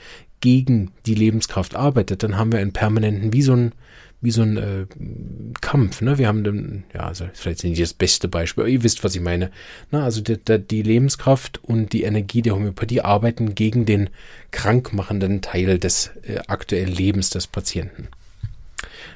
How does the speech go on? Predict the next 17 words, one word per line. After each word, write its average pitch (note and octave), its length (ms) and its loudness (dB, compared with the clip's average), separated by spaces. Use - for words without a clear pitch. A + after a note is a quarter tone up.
Ne, G#3 160 6
dann B2 160 4
wär's A#2 160 8
zum A#2+ 120 2
Beispiel A#2 280 4
so, C#3 160 4
wenn, A#2+ 260 4
wenn G#2+ 100 4
er G#2 60 2
jetzt G2+ 180 0
hochtuberkular G#2+ 640 0
wäre D#3 140 6
und C3+ 140 2
er, G#2 320 -2
er G#2+ 120 0
sich G2 260 -4
destruktiv, - 760 -2